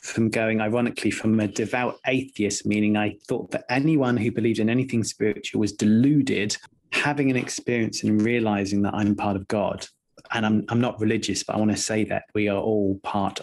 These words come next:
of this great beforeness, aftering right now, this consciousness humaning. I thought they're all entangled.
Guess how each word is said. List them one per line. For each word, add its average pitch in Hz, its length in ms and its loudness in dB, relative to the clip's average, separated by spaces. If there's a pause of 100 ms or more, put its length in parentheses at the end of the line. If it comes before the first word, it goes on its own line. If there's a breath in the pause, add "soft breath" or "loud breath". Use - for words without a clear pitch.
of 98 160 -6
this - 300 -4 (100)
great 98 460 -4 (100)
beforeness, 95 880 -2 (180)
aftering 101 680 0
right 101 240 -2
now, 92 200 -2
this - 180 -4
consciousness - 540 -2
humaning. 101 480 0 (360)
I 120 120 0
thought 156 200 -2
they're 127 100 0
all 135 220 2
entangled. 113 840 0